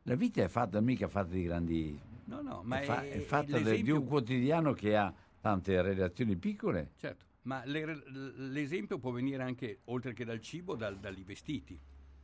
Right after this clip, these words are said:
Speaker 2: La gente compra il vestito non perché è di qualità o perché gli serve, ma perché ha quella marca,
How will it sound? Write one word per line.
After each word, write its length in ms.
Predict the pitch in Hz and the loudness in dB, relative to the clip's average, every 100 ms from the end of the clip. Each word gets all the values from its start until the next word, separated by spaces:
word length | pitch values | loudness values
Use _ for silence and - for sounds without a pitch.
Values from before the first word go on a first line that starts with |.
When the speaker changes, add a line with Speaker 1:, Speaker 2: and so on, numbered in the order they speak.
| - - _ - | -20 -20 _ -8
Speaker 2:
La 120 | 131 | -6
gente 360 | 127 180 151 131 | 0 -2 0 -4
compra 380 | 156 151 123 110 | -2 -2 -2 -6
il 80 | |
vestito 680 | 117 120 - 160 - - 85 - | -8 -10 -10 -10 -10 -12 -14 -6
non 460 | 151 247 277 - | -4 0 -2 -2
perché 680 | 135 117 - - 131 117 - - | -4 -4 -6 -4 -2 -2 -8 -8
è 160 | 120 | -6
di 160 | 113 113 | -6 -8
qualità 720 | 117 113 110 - 123 135 147 - _ | -8 -8 -8 -4 0 2 0 -6 _
o 120 | 117 | -8
perché 320 | 113 117 107 117 | -6 -6 -4 -6
gli 120 | 110 | -6
serve, 580 | - 107 87 80 85 - - _ _ - | -6 -6 -6 -10 -18 -20 -20 _ _ -6
ma 140 | 123 | -6
perché 320 | 117 139 - | -2 -4 -4
ha 100 | 117 - | -6 -6
quella 400 | - 233 233 143 | -6 -4 0 0
marca, 580 | 117 101 98 - 139 | 0 -2 -6 -8 -10